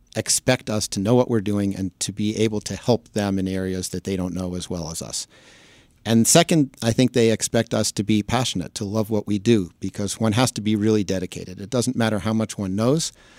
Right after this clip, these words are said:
unless one's willing to take all the steps to apply it properly. And then you need to do that in an environment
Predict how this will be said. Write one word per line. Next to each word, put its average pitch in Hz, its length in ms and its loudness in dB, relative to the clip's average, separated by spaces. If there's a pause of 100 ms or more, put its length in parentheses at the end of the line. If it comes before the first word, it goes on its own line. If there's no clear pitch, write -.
(340)
unless 117 400 4
one's 107 240 2
willing 104 360 0
to - 180 -6
take 104 420 -4
all 117 220 6
the 104 80 2
steps - 340 -6
to 104 160 -6
apply 92 300 -6
it - 180 -12
properly. - 460 -10
And 117 160 -2
then 151 100 4
you 147 80 6
need 143 160 6
to 147 80 -8
do 135 140 4
that 120 240 4
in 113 100 2
an 110 160 4
environment 110 580 4